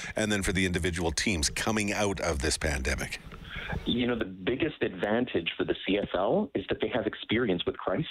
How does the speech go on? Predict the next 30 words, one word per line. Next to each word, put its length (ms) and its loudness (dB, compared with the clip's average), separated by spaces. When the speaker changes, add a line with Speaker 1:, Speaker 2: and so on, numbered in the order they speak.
Speaker 2:
management. 560 2
<laughs> 60 -4
Uh, 240 4
you 80 4
know, 80 4
this 180 -2
is 80 2
a 60 2
league. 400 0
It, 300 0
it, 160 2
honestly, 420 2
this 300 0
is 100 2
a 40 4
league 300 2
that's 140 -2
gone 240 0
from 220 2
nine 500 2
down 240 2
to 180 0
eight, 380 2
back 200 -2
up 200 0
to 80 0
nine, 400 2
down 260 2
to 60 2
eight, 340 2